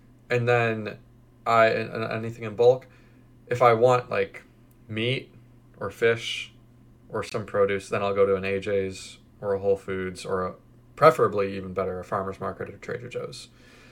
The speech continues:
But you guys let me know what you think. Are, is this out of control? I think it is. And I think Bitcoin is a medium to long-term solution to this. But in the near term, I just say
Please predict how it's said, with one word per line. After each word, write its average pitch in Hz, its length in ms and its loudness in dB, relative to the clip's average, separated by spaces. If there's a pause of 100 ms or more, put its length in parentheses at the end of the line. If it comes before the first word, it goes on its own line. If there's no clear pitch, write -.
(120)
But 127 120 -2
you 185 60 0
guys 180 220 6
let 165 120 8
me 135 100 -2
know 123 120 6
what 110 140 4
you 110 80 -4
think. 98 380 -6 (280)
Are, 139 120 2
is 160 180 2
this 185 160 2
out 151 140 8
of 147 60 0
control? 143 540 -2 (760)
I 139 120 4
think 139 220 0
it 107 100 4
is. 101 160 4
And 107 100 -2
I 113 60 2
think 131 240 0
Bitcoin 117 580 0
is 110 140 -4
a 101 100 0
medium 107 360 -4
to 104 100 -10
long-term 98 640 -6 (200)
solution 117 440 -4
to 135 80 -6
this. 139 220 -2
But 117 160 4
in 113 80 0
the 107 80 -4
near 117 200 0
term, 151 400 -6 (1000)
I 120 140 8
just 127 160 -2
say 113 240 2